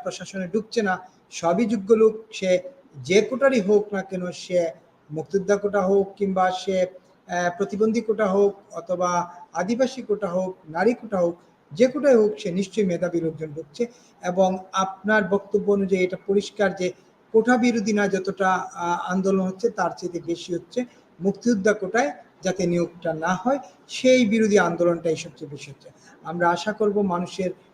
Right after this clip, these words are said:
ভ্রান্ত ধারণা, কোটা সম্পর্কে মানুষের ভ্রান্ত ধারণা দূর হবে। এবং আজকে আমাদের অনুষ্ঠান এখানেই আমরা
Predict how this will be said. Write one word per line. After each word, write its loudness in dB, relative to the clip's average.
ভ্রান্ত 4
ধারণা, 2
কোটা 2
সম্পর্কে -2
মানুষের -6
ভ্রান্ত -2
ধারণা 2
দূর 4
হবে। 4
এবং 0
আজকে -2
আমাদের 0
অনুষ্ঠান -8
এখানেই 4
আমরা 2